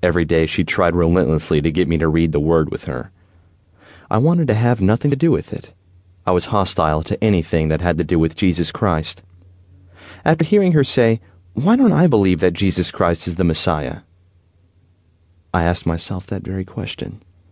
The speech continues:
Was it because of my Jewish upbringing?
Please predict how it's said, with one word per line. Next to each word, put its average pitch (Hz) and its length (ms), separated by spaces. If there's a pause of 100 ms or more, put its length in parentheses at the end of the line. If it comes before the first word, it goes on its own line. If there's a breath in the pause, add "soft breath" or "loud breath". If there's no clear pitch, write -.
(880 loud breath)
Was 175 160
it 180 80
because 180 240
of 175 100
my 151 140
Jewish 104 400
upbringing? 104 560